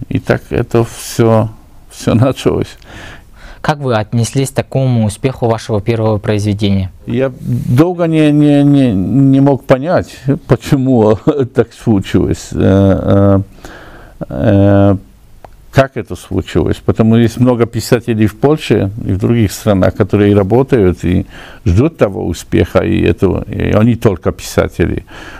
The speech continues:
Speaker 1: А мне так обычно просто случилось. Параллельно до моей но-, нормальной работы. Я очень успешный в моей научной работе. Я был счастлив с моей науч-, с успехом в моей научной работе.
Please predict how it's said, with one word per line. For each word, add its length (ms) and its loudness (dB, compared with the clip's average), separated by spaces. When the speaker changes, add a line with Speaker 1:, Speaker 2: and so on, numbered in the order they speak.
Speaker 1:
А 100 2
мне 160 0
так 200 -2
обычно 640 0
просто 540 0
случилось. 720 -2
Параллельно 580 2
до 120 0
моей 260 4
но-, 220 4
нормальной 520 4
работы. 460 2
Я 140 4
очень 540 2
успешный 580 0
в 40 2
моей 260 4
научной 520 2
работе. 480 0
Я 120 4
был 140 2
счастлив 640 -2
с 40 -4
моей 200 4
науч-, 380 0
с 160 0
успехом 460 0
в 80 2
моей 220 4
научной 420 2
работе. 480 0